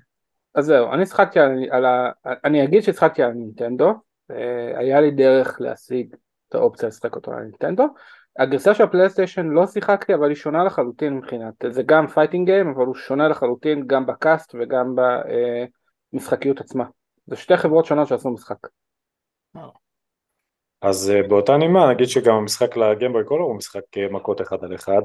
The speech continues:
Speaker 2: אבל בעוד הוא נקרא ביסט וורס, שזה בערך שתי מילים יחידות באנגלית שיש שם, הוא לוקח גם דמויות מביסט וורס נאו, יש שם את, אה, ליאו פו-, ליאו קונבוי, ויש שם את אופטימוס פריימל, אה,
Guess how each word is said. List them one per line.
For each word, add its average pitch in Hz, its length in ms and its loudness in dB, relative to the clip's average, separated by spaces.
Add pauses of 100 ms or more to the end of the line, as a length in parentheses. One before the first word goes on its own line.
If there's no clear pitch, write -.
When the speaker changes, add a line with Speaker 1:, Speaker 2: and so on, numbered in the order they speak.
(100)
Speaker 2:
אבל 127 440 4
בעוד 113 240 2
הוא 120 80 0
נקרא 107 580 -2 (100)
ביסט 143 300 -10
וורס, 110 380 0 (600)
שזה 98 220 -12
בערך 107 260 -2 (460)
שתי - 180 -4
מילים 110 520 -4
יחידות 101 340 -6
באנגלית 117 380 -2
שיש 127 220 2
שם, 131 140 2 (600)
הוא 110 260 0
לוקח 117 320 2
גם 120 120 0
דמויות 123 240 -4
מביסט 117 300 -6
וורס 101 200 -6
נאו, 101 340 -2
יש 98 140 -8
שם 107 160 -6 (140)
את, - 180 -16
אה, 85 580 -10 (400)
ליאו 107 280 0
פו-, 101 160 -2
ליאו 98 580 -4
קונבוי, 143 400 2 (1000)
ויש 101 320 -8
שם 110 100 -6
את 95 80 -6
אופטימוס 104 320 -12
פריימל, 139 500 2 (400)
אה, 92 360 -14